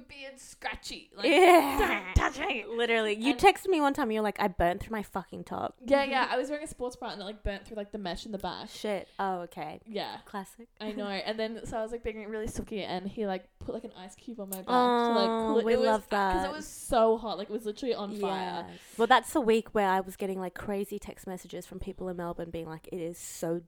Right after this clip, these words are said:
Speaker 2: disgustingly deadly hot."
Speaker 1: Yeah.
Speaker 2: No one could sleep, and I was just escaped. It was actually really cold in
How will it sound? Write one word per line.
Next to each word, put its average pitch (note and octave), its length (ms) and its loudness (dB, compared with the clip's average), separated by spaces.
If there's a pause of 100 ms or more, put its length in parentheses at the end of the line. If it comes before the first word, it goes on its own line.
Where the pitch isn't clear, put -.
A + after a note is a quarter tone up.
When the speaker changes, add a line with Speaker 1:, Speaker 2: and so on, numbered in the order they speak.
Speaker 2:
disgustingly F3 840 -10
deadly E3 360 -8
hot." E3+ 420 -6
Speaker 1:
Yeah. G#3 200 -4 (200)
Speaker 2:
No G#3 140 0
one G3+ 100 0
could G3+ 180 -12
sleep, C#4+ 540 0
and A#3+ 140 2
I A3+ 140 4
was A3+ 240 -8
just - 220 -16
escaped. G#3 380 -8
It G#3+ 60 2
was A3 120 -2
actually A#3 320 -2
really G3+ 280 -2
cold F#3+ 340 -6
in E3 220 -14